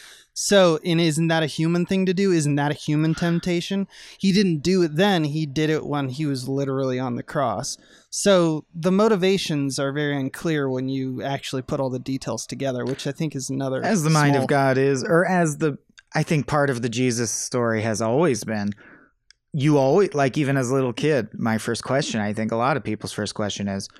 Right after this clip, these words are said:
Speaker 2: "Well, why doesn't he just do a miracle and prove it? If he did a miracle over there, he raised Lazarus, why doesn't he just do another miracle when the guy asked him to?" And it's like,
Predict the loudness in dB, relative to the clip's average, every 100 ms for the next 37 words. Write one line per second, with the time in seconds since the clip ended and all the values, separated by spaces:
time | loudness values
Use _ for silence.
0 | -20 _ -2 2 4 4 2 2 0 -4
1 | -4 -6 -4 -2 -2 -2 -2 -4 -4 -2
2 | -2 -2 -2 -4 -4 -6 -6 -4 -2 2
3 | 2 2 2 2 0 0 0 0 0 0
4 | 0 0 0 2 0 0 0 0 0 -2
5 | -2 0 2 2 2 0 -2 -2 -2 0
6 | 0 0 0 0 0 -2 0 0 0 0
7 | 2 2 2 0 -2 -6 -4 -2 0 -2
8 | 0 0 0 -4